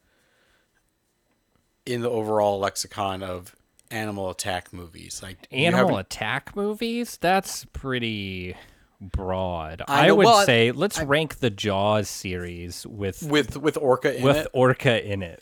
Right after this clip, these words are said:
Speaker 2: Let's do
Speaker 1: Okay.
Speaker 2: that. <laughs>
Speaker 1: Well, it's just like that. I don't know, 'cause I just feel like there aren't that many good animal attack movies, so it's like, it's kind of easy. Like, I can think of, like, three, you know?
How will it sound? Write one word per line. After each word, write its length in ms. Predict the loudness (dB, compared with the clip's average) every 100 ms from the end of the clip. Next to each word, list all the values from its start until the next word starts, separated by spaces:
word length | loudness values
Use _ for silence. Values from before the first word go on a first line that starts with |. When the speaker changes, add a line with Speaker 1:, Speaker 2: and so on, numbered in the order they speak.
| -8
Speaker 2:
Let's 200 | -4 0
do 120 | 2
Speaker 1:
Okay. 120 | 2
Speaker 2:
that. 200 | 2 0 -2
<laughs> 60 | -6 -10 10
Speaker 1:
Well, 120 | 10
it's 100 | 10
just 120 | 4
like 140 | 2 2
that. 160 | 2
I 160 | 6 4
don't 140 | 4
know, 120 | 2 2
'cause 140 | 0
I 100 | 0
just 180 | -2 -6
feel 140 | -2 0
like 100 | 2
there 100 | 2
aren't 260 | 0 0
that 140 | 0 0
many 160 | -4
good 300 | -4 -2 0
animal 320 | 0 -2 -2
attack 380 | -4 2 2 2
movies, 340 | -4 -6 -6 -4
so 160 | -4
it's 220 | -4 -6
like, 160 | -8 -8
it's 240 | -10 -12
kind 180 | -2 -2
of 80 | -2
easy. 320 | -10 -8 -4
Like, 140 | -4 -4
I 80 | -6
can 100 | -6
think 140 | -4
of, 60 | -4
like, 180 | -6
three, 580 | -10 -20 -6 -4 -4 -8 -8
you 120 | -6
know? 280 | -6 -8